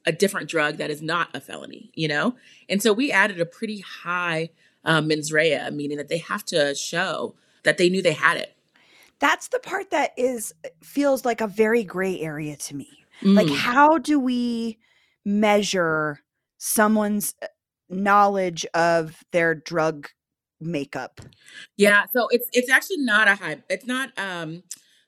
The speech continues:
Speaker 1: this is something that has been litigated. So this is case law in Colorado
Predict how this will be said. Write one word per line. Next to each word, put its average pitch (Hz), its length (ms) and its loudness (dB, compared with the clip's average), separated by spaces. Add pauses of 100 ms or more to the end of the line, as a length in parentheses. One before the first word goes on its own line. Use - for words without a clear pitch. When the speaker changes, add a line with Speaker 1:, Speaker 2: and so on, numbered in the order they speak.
(240)
Speaker 1:
this 247 140 4
is 294 80 -6
something 311 180 -4
that 247 80 -4
has 214 160 -8
been 175 180 -10
litigated. 170 600 -10
So 175 120 -8
this 208 180 -8
is 220 120 -14
case 202 320 -6
law 180 260 -6
in 180 240 -6
Colorado 165 640 -6